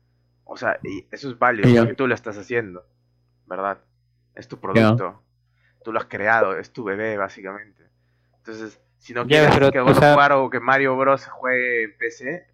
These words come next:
Speaker 1: me parece perfectamente válido,
Speaker 2: Ujú.
Speaker 1: pero Epic Games es una store, o sea, es una store de, de todas las que hay. Y, y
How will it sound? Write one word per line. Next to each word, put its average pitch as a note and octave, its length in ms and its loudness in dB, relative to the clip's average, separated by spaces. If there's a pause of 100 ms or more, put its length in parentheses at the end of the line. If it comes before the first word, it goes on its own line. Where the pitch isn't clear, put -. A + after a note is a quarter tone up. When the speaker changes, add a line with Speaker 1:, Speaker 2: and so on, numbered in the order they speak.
(220)
Speaker 1:
me G2+ 140 -14
parece A2 280 -6
perfectamente A2 640 -12
válido, B2 240 2
Speaker 2:
Ujú. G#2+ 80 -6
Speaker 1:
pero G#2+ 320 -4
Epic C#3 340 -12
Games D3+ 320 -6
es - 80 -20
una D3+ 140 -10
store, C3 460 -4
o - 380 -20
sea, B2+ 160 -4
es - 140 -16
una C#3+ 120 -8
store C3+ 360 -6
de, A#2+ 100 -6 (100)
de A2 160 -20
todas B2+ 320 -4
las A#2+ 140 -18
que C3 160 -8
hay. G#2 260 -2 (1300)
Y, B2 160 -8 (160)
y B2 580 -6